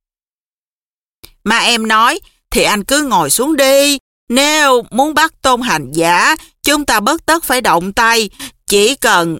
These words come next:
biểu hai đứa tiểu yêu cầm hai thước bảo bối, đi gói, đem về đây thôi."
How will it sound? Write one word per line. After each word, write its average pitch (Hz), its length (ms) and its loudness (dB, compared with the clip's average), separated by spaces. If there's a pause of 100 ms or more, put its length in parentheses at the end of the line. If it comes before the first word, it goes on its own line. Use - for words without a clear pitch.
biểu 233 500 0 (120)
hai 196 280 0
đứa 214 180 0
tiểu 202 420 -2
yêu 220 340 2 (280)
cầm 185 240 0
hai 208 240 -2
thước 311 220 -4
bảo 208 220 0
bối, 269 420 0 (240)
đi 214 220 0
gói, 226 400 2 (120)
đem 202 220 -2
về 170 200 0
đây 214 220 0
thôi." 240 460 0